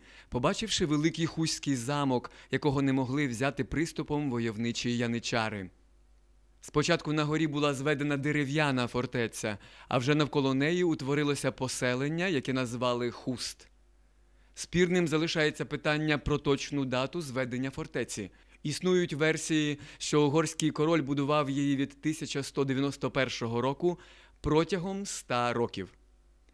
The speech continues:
Є й припущення, ніби ця подія сталася ще в дотатарську добу. Страшний неприступний замок був побудований між рікою Тисою і долиною нарцисів.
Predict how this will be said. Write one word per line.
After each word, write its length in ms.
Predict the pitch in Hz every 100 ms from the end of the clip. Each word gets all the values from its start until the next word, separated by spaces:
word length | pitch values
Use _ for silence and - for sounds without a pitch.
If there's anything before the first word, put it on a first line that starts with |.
| _
Є 180 | 127 185 254
й 40 |
припущення, 640 | - 247 247 240 - 233 214
ніби 240 | 185 147
ця 160 | 147 135
подія 360 | 131 127 202
сталася 500 | 196 190 180 180 165
ще 200 | 147 151
в 80 | 131
дотатарську 800 | 120 143 143 131 127 117 - 117
добу. 340 | 107 104 98 - _ - _ - - _ _ - - - _ _
Страшний 680 | - - 131 131 170 180 185
неприступний 680 | 170 160 165 175 165 165 147
замок 360 | 160 165 156
був 240 | 139 156 156
побудований 600 | 135 147 156 156 156 147
між 220 | 143 127
рікою 480 | 147 147 151 143 139
Тисою 800 | 151 170 175 170 165 156 156 147
і 120 | 147
долиною 680 | 135 120 127 139 135 135 135
нарцисів. 760 | 131 127 - 139 123 - 107